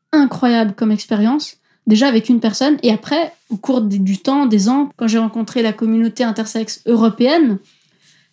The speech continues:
et genre, en, en deux ans, j'ai rencontré plus de soixante personnes intersexes. Et genre, à chaque fois, t'as la même magie qui s'opère.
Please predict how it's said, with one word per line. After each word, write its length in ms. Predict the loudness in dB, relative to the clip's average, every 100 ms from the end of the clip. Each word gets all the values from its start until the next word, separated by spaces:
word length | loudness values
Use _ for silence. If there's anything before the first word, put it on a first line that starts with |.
| -6
et 80 | -2
genre, 260 | -2 -2
en, 340 | -8 -12 -10 -6
en 20 |
deux 380 | -2 0 2 2
ans, 300 | 2 0 -4 -8
j'ai 220 | -6 -2
rencontré 720 | -2 -4 -6 -8 -4 -4 -4 -8 -20 _ _ _
plus 160 | -6
de 60 | -6
soixante 500 | -4 -2 0 -2 -2
personnes 300 | -4 0 0
intersexes. 680 | 0 -2 -2 -4 -4 -12 -18 _ _ 0
Et 80 |
genre, 240 | 2 2 -2
à 140 | -6
chaque 400 | -6 -4 -4 -4
fois, 300 | -4 0 0
t'as 160 | 2 0
la 80 | 2
même 200 | 4 4
magie 340 | 4 2 0
qui 120 | -2
s'opère. 580 | -6 -4 -2 0 0 -2